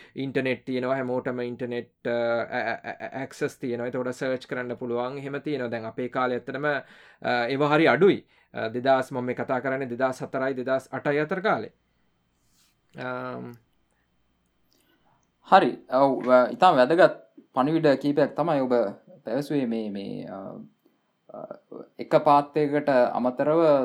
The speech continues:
Speaker 2: තව වෙන වෙන පාත් තියෙනවා මේ අපේ ගෝල් එකක් ළඟා කරගන්න පුළුවන් ක්‍රම නේද? ඉතින්, අ, අපේ ප්‍රෝග්‍රෑම් එකේ අවසානයේට තමයි අපි ඇවිල්ලා ඉන්නේ. ඔබට මොකක් හරි පණිවිඩයක් දෙන්න තියෙනවද අපිත් එක්ක එකතු වෙන A level, O level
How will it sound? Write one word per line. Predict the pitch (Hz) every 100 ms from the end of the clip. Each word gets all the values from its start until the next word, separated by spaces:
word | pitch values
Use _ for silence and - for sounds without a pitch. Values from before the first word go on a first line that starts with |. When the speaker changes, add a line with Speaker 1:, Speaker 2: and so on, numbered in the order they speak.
| 127
Speaker 2:
තව | 131 127
වෙන | 120 131
වෙන | 143 143
පාත් | 120 131 131 -
තියෙනවා | 131 139 127
මේ | 113 104 104 104 98 -
අපේ | - - 110 104 - _ -
ගෝල් | 117 120
එකක් | 120 101 -
ළඟා | 110 117
කරගන්න | 113 107 98 92 - _ _
පුළුවන් | 127 143 98
ක්‍රම | - -
නේද? | 113 151 - - - -
ඉතින්, | - 139 131
අ, | 113 113 117 -
අපේ | - 147
ප්‍රෝග්‍රෑම් | 143 131 160 185 180
එකේ | 170 147 131
අවසානයේට | - 147 165 170 160 147
තමයි | 151 165
අපි | 139 127
ඇවිල්ලා | 120 127 123
ඉන්නේ. | 170 170
ඔබට | 135 135
මොකක් | 117 123 135
හරි | 120
පණිවිඩයක් | 110 113 147 151 143
දෙන්න | 139 135 131
තියෙනවද | 131 165 175 165 160 147
අපිත් | 127 139 143
එක්ක | -
එකතු | 123 123
වෙන | 131 127 127 123 123 _
A | 117 117
level, | 123 120
O | 120
level | 120 120 120 110